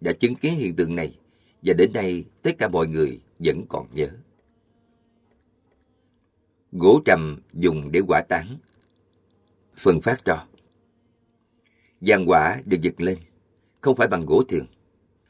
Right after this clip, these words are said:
Một vị thiện tín của Ngài A Chan đặt mua từ Lào,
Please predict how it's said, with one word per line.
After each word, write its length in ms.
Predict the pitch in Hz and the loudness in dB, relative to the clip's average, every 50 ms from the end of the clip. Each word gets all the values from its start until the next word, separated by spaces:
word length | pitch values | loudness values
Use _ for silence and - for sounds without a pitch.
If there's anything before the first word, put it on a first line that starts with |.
| _ _ _ - | _ _ _ -2
Một 160 | 87 98 95 90 | -2 -2 0 2
vị 140 | 101 98 | 0 0
thiện 240 | 95 98 92 92 85 | 2 2 0 0 0
tín 180 | 92 113 147 156 | 0 -2 0 2
của 120 | 175 160 | 0 0
Ngài 160 | 113 90 82 | 0 0 -2
A 160 | - - 92 92 | 0 -2 -2 -2
Chan 400 | - 101 92 92 90 82 90 - _ _ _ _ _ _ - | 0 -2 -2 -2 -4 -8 -12 -14 _ _ _ _ _ _ -8
đặt 220 | 92 98 - - 127 | -2 -2 0 2 4
mua 120 | 135 131 - | 2 4 4
từ 120 | 87 80 | 2 0
Lào, 360 | 78 78 78 76 73 65 65 | 0 0 -2 -2 -4 -8 -14